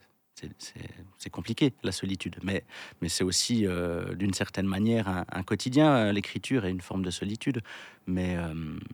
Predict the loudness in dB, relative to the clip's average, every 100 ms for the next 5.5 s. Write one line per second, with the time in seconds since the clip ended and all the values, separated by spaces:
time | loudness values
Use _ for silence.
0 | -14 -14 -16 -16 -12 -6 0 2 4 2
1 | 2 -4 -6 -6 -8 -10 -20 -20 -20 -20
2 | -20 -4 6 8 8 8 6 6 4 2
3 | 2 2 2 2 4 4 2 0 -2 -4
4 | _ 0 2 2 0 -4 -4 -2 -2 -4
5 | -6 -10 -6 -2 -2